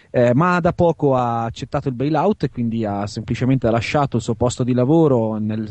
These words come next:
nel panorama dei drastici tagli che le, la riforma Obama ha portato alla nasa e si sta impegnando in altre attività divulgative di cui magari un'altra, in un'altra occasione parliamo, oppure perché no,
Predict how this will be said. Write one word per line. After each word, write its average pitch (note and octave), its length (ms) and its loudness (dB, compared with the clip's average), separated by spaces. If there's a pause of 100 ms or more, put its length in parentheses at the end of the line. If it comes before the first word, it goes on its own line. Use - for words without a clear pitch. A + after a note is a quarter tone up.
nel G#2+ 280 -8
panorama A#2+ 460 0
dei A2 200 -2
drastici A#2+ 460 -4
tagli B2 340 0
che A2 120 -4
le, G#2 280 -2
la G2 140 -2
riforma A#2+ 460 2
Obama A#2+ 380 2
ha A#2 40 0
portato A2 560 -2 (400)
alla A#2+ 180 2
nasa A#2+ 280 0
e A#2+ 40 -4
si G3 120 -6
sta F#3+ 120 0
impegnando C#3 460 -2
in C3+ 60 -2
altre C#3 240 0
attività B2 480 0
divulgative A#2+ 640 0
di G#2+ 100 -4
cui A2 140 -4
magari G#2 400 -2
un'altra, G2+ 500 -2
in G#2+ 80 2
un'altra C3 240 2
occasione C#3 380 2
parliamo, D3+ 460 2
oppure D#3 320 0
perché C3 280 -4
no, C3+ 220 0